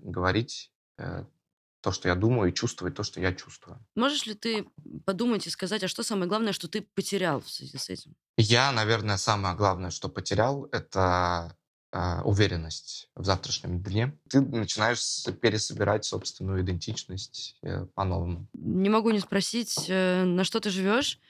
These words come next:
Speaker 2: и веришь ли ты, что у тебя получится за границей продолжать заниматься своей профессией?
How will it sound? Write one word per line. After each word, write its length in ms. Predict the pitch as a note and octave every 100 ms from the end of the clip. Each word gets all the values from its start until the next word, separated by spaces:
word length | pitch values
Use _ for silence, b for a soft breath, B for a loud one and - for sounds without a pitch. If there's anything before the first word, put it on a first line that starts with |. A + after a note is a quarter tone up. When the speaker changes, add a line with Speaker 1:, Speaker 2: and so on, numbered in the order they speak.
| B B -
Speaker 2:
и 80 |
веришь 340 | G3 A3+ A3 -
ли 60 |
ты, 180 | G#3 B3
что 280 | B3 - F#3
у 60 | F#3
тебя 260 | F3 G3+
получится 680 | - F#3 G3+ G3 - - F3
за 120 | E3
границей 460 | E3+ F#3 A3 - E3+
продолжать 760 | - E3+ E3+ E3+ D#3 F#3+ G3
заниматься 640 | F3 F3 E3+ E3 E3 - -
своей 260 | E3+ D#3+
профессией? 560 | - - - - -